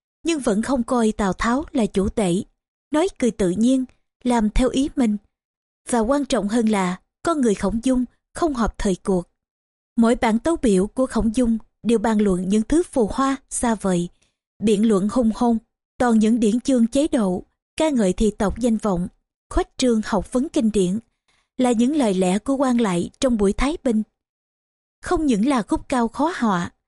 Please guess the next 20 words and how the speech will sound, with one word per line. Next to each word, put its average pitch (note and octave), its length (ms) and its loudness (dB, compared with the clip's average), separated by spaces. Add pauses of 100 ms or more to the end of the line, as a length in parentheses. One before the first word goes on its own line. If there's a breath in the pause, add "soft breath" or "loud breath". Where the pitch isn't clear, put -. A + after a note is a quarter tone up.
(520)
không C#4+ 180 -2
sát - 280 -2
thực - 220 -4
tế, C4 240 0 (920)
mà B3 140 2
còn A#3+ 200 0
làm A#3 180 0
triều A3+ 220 0
đình G#3+ 360 0
phải C#4 120 0
thêm D#4 240 0
nhiều G#3+ 240 4
việc, G3 180 0 (260)
phiền G#3+ 160 0
phức F4+ 320 -4
không A#3+ 200 -2
cần F#3+ 240 -2
thiết. E4+ 280 0 (840)
Có E4+ 140 0
lúc F#4 180 4